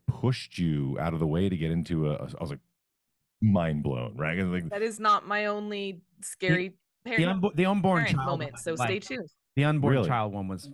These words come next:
Speaker 3: for me, I was like, "Whoa." Like, that was, that was kind of like, I was like
Speaker 2: The, say that again, the which one?
Speaker 3: the, the unborn child. When you guys were mentioning that, that one to me, I was like, "That,
Speaker 2: Uh-huh.
Speaker 3: you, whoa." Like, th-, there, there was some heart-wrenching stuff in there and some,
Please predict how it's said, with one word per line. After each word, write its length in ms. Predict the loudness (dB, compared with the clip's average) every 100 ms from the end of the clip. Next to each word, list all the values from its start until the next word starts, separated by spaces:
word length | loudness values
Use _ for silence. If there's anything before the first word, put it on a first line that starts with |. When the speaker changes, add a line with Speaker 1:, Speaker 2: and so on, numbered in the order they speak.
| -6
Speaker 3:
for 100 | -2
me, 140 | 0
I 60 | 0
was 100 | -2
like, 100 | -4
"Whoa." 960 | -2 2 2 4 4 4 2 0 -4 _ _ _ _ _
Like, 200 | -4 -2
that 160 | 0 0
was, 360 | 0 -2 -8 -2
that 120 | 0
was 180 | 0 -2
kind 240 | -4 -2 -2
of 120 | -2
like, 260 | -2 -2 -2
I 60 |
was 120 | -4 -2
like 320 | -4 -6 -10 -10 -6
Speaker 2:
The, 100 | -6 -8 _ _ _
say 180 | -6 0
that 80 |
again, 280 | 0 0 0
the 80 | -2
which 160 | -4 -6
one? 180 | -8 -6
Speaker 3:
the, 100 | -2
the 140 | 0
unborn 480 | 2 2 2 2 0
child. 540 | 0 0 2 -2 -6 -14 _ _ _ _ _ 2
When 120 | 4
you 60 | 4
guys 180 | 4
were 60 | 2
mentioning 680 | 2 0 0 2 2 2 0
that, 280 | 0 0 0
that 200 | 0 0
one 220 | 0 0
to 100 | 0
me, 140 | 0
I 100 | 2
was 140 | 0 0
like, 360 | 0 -2 -6 -12 -12 -8 -2
"That, 160 | -2 -2
Speaker 2:
Uh-huh. 60 | -10 -10
Speaker 3:
you, 200 | -2 2
whoa." 840 | 4 4 2 2 -2 -8 -16 -18 -20 _ _ -4
Like, 140 | 0 2
th-, 120 | 2
there, 140 | 2
there 180 | 2 4
was 140 | 4 2
some 180 | 2
heart-wrenching 720 | 4 4 4 2 2 2 0 0
stuff 320 | 2 2 4
in 80 | 2
there 240 | 4 2
and 340 | 2 0 0 0
some, 260 | 0 0